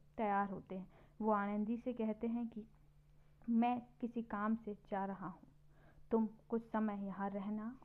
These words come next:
और मेरे भाई और मेरे पिता का ख्याल रखना। आनंदी उनको आश्वासन देती है, देती है कि तुम मेरी चिंता ना करो, मैं यहाँ पर ठीक रहूँगी और तुम अपने काम के लिए शहर पर निकलो।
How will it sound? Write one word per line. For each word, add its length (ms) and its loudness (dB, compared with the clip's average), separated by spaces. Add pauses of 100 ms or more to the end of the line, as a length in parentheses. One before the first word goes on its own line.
और 100 0
मेरे 300 0
भाई 440 0 (380)
और 120 4
मेरे 260 2
पिता 320 -2
का 180 -10 (160)
ख्याल 340 2
रखना। 420 -6 (460)
आनंदी 560 2
उनको 240 0
आश्वासन 600 0
देती 320 0
है, 160 -8
देती 640 -4
है 160 -2
कि 140 -6
तुम 160 0
मेरी 300 0
चिंता 380 -2
ना 220 2
करो, 300 -4 (340)
मैं 240 8
यहाँ 300 2
पर 60 0
ठीक 400 -4
रहूँगी 380 -4 (120)
और 100 -4
तुम 300 -6 (500)
अपने 300 -4 (120)
काम 260 -2
के 120 -8
लिए 180 -8
शहर 340 0
पर 160 -6
निकलो। 360 -10